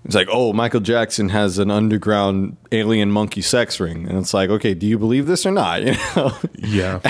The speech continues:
Speaker 1: And hopefully anyone with a brain, no, you're obviously not gonna believe that. But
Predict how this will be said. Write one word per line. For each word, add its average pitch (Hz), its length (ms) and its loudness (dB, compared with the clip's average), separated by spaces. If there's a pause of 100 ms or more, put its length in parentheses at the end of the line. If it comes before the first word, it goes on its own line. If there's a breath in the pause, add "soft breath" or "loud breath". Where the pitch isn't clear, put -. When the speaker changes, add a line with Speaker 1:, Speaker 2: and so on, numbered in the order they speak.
(160)
Speaker 1:
And 156 120 2
hopefully 151 500 0
anyone 131 400 2
with 113 140 0
a - 20 -2
brain, 127 420 2 (640 soft breath)
no, 151 300 0
you're 101 240 2
obviously 104 380 0
not 101 100 0
gonna 92 140 -4
believe 104 320 2
that. 90 320 -6
But 101 320 2